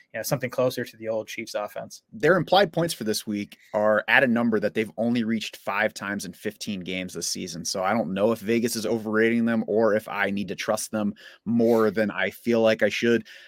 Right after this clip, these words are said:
Speaker 2: I w-, will say that this version of the Chiefs offense is not as prepared to lean heavily on the pass as some past versions might have been. Like, last year even,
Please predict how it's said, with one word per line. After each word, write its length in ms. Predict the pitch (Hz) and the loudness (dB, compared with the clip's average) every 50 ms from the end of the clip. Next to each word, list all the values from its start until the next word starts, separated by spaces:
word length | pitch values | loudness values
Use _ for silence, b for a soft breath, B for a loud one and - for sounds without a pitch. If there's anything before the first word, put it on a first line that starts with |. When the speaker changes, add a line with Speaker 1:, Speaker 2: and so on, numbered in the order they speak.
| B B | B B
Speaker 2:
I 80 | - 110 | -2 0
w-, 180 | 123 113 117 - | 0 -2 -2 -4
will 320 | - 113 107 120 151 190 185 | -4 -2 4 6 8 8 8
say 180 | - 175 139 | 8 8 8
that 180 | 120 120 110 90 | 6 6 4 2
this 200 | 131 135 - - | 2 0 0 2
version 340 | 117 127 139 131 123 135 123 | 2 4 4 4 4 2 0
of 40 | |
the 60 | 107 104 | 0 0
Chiefs 320 | - - 131 117 - - | -2 -2 -2 -2 -4 -2
offense 600 | - 110 127 127 - - 120 110 107 104 - - B B B B B B B B _ - | 2 2 2 2 2 2 0 2 2 0 -4 -6 B B B B B B B B _ -2
is 180 | 139 117 113 | 0 2 2
not 240 | 131 123 135 147 123 | 4 6 6 6 8
as 160 | 151 151 143 | 8 6 4
prepared 680 | - - 135 - - - 123 123 127 127 120 113 113 - | 4 -2 -4 -2 2 4 6 8 8 6 6 2 -2 -6
to 140 | - - 123 | -4 -2 -2
lean 360 | 110 101 110 120 123 123 117 | -2 0 0 2 2 2 2
heavily 560 | 117 - - - 120 117 120 127 127 120 117 117 | 0 -2 -2 -2 -2 2 2 2 2 2 0 0
on 180 | 104 113 110 104 | 0 0 0 0
the 60 | 101 | -2
pass 600 | - - - 107 113 110 95 90 - - - - - - | -2 0 2 4 6 6 4 2 0 -4 -4 -2 -2 -4
as 180 | 107 104 - | -2 -2 0
some 300 | - - 117 107 104 98 _ - | 0 0 0 0 -2 -2 _ -10
past 380 | - - 110 110 107 - - | -4 0 0 0 0 -2 -6
versions 520 | 107 95 107 107 110 110 98 98 95 - 98 | -8 -4 -2 0 0 0 -2 -6 -8 -8 -6
might 220 | 92 98 104 107 | -4 -2 -2 -2
have 160 | 101 95 85 | -4 -6 -8
been. 320 | - 87 87 82 82 92 90 | -10 -10 -10 -10 -10 -10 -10
Like, 220 | 98 98 98 - _ b b b b b b b b b b - - - _ - | -8 -10 -10 -12 _ b b b b b b b b b b -20 -20 -20 _ -10
last 480 | 107 95 110 110 123 147 - - - | -6 0 4 4 4 4 4 0 -2
year 200 | 131 117 107 95 90 | -2 -2 -2 -2 -4
even, 540 | 76 101 104 87 92 104 98 98 95 95 | -6 -6 -6 -6 -6 -6 -6 -6 -8 -8